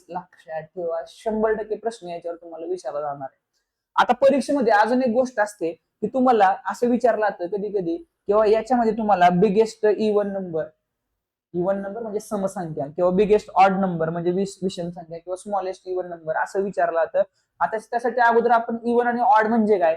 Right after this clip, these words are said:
हे ते समजून घ्या, म्हणजे तुम्हाला समजेल की कशा प्रकारे इथं शेवटचा अंक घ्यायचा आहे. तो शेवटचा अंक जर इव्हन नंबर विचारला, तर टू ला इकडे घ्यायचंय, किंवा नाही का, तर, अं, हा तर इव्हनच आहे already,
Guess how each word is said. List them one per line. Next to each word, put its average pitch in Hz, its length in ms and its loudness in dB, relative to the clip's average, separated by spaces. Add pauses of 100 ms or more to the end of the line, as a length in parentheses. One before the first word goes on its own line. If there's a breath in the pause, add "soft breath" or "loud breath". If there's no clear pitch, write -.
(440)
हे 214 60 6
ते 220 200 2
समजून 196 400 0
घ्या, 175 200 4
म्हणजे 180 160 0
तुम्हाला 202 300 0
समजेल 202 380 -2
की 202 80 -8
कशा 202 240 0
प्रकारे 208 340 2
इथं 220 160 -2
शेवटचा 214 400 2
अंक 208 280 0
घ्यायचा - 300 2
आहे. - 140 -20 (500)
तो 170 40 -8
शेवटचा 214 440 6
अंक 220 200 2
जर 214 120 2
इव्हन 220 240 4
नंबर 214 280 0
विचारला, 208 400 2
तर 208 80 -4
टू 220 240 -2
ला 214 80 6
इकडे 214 260 4
घ्यायचंय, 196 360 2
किंवा 196 300 2 (300)
नाही 247 120 2
का, 165 180 4
तर, 180 140 -4
अं, 180 400 2
हा 185 140 2
तर 208 120 0
इव्हनच 226 440 4
आहे 160 100 4
already, 139 220 0